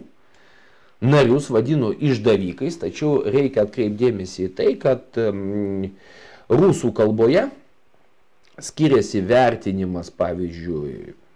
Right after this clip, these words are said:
vlasovcų tų vadinamų, ir, pavyzdžiui, ten kokių nors, em, prisiminkim, nežinau, ukrainiečių dalinių ir panašiai.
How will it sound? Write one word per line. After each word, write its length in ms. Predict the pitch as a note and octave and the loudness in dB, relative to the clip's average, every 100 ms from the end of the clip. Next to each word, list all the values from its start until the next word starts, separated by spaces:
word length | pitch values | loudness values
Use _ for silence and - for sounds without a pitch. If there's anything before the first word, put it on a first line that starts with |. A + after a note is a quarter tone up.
| - | -8
vlasovcų 680 | G#2 A#2 F#2+ - A2 - D3 | 2 2 2 -2 -10 -8 -6
tų 160 | D#3 | -2
vadinamų, 480 | E3+ E3+ F#3+ G#3 G#3 A3 - - - - | -2 -4 -6 -8 -10 -14 -20 -20 -20 -8
ir, 260 | - B3 A#3+ | 2 4 4
pavyzdžiui, 640 | D#3 C#3+ D3+ D3+ C#3 D3 - | 2 2 4 2 2 -2 0
ten 180 | G#2+ | -2
kokių 380 | F#2 G2 - B2+ | -2 -10 -2 0
nors, 580 | A#2 G2 A2 G#2+ - - | 0 0 -2 -4 -16 -10
em, 300 | F#2+ D#2+ A#1 - - _ _ - G#2 G#2+ | -10 -8 -14 -20 -20 _ _ -16 -14 -14
prisiminkim, 600 | F#2 - F2+ G2+ G#2 E2+ | -16 -14 -12 -10 -10 -12
nežinau, 320 | D#2 F2 D#2 - _ _ _ _ | -14 -12 -14 -14 _ _ _ _
ukrainiečių 760 | A2 - F#2 F#2 D#3+ E3+ - D3 | -8 -4 -4 0 2 2 0 -2
dalinių 460 | C#3+ C#3+ C#3+ C#3+ A#2 | 0 0 -2 -4 -4
ir 140 | G#2 | -6
panašiai. 520 | G#2+ G#2 G2 F2+ - | -8 -10 -10 -14 -20